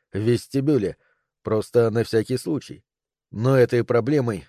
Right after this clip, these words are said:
можно будет заняться и потом. Я вытащил из ящика стола свой клоп-изуч и быстренько просканировал всю квартиру. Чисто.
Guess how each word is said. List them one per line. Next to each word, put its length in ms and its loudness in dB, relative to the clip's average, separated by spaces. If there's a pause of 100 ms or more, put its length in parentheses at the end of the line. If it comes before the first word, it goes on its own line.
(120)
можно 420 -4
будет 280 -2
заняться 500 -4
и 80 -4
потом. 460 -8 (880)
Я 380 2
вытащил 460 0
из 120 -4
ящика 460 -2
стола 300 2
свой 340 -2 (320)
клоп-изуч 880 -4 (340)
и 100 -6
быстренько 520 -2
просканировал 720 0
всю 220 -6
квартиру. 580 -6 (500)
Чисто. 500 -6